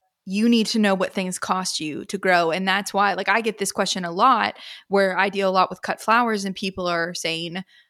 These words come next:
"What do I charge for this bouquet?" And there's two things I ask them. What is the going rate, you know, in comparison? So are you looking at a farmer's market list? Are you looking at another local C S A? And what did it cost you to produce that crop?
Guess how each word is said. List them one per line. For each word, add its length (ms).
"What 180
do 100
I 100
charge 320
for 120
this 160
bouquet?" 720
And 140
there's 160
two 220
things 280
I 120
ask 380
them. 320
What 260
is 120
the 100
going 380
rate, 340
you 120
know, 340
in 200
comparison? 680
So 200
are 100
you 140
looking 200
at 80
a 40
farmer's 440
market 300
list? 320
Are 40
you 100
looking 240
at 120
another 380
local 320
C 200
S 200
A? 300
And 260
what 120
did 140
it 100
cost 320
you 80
to 80
produce 360
that 160
crop? 280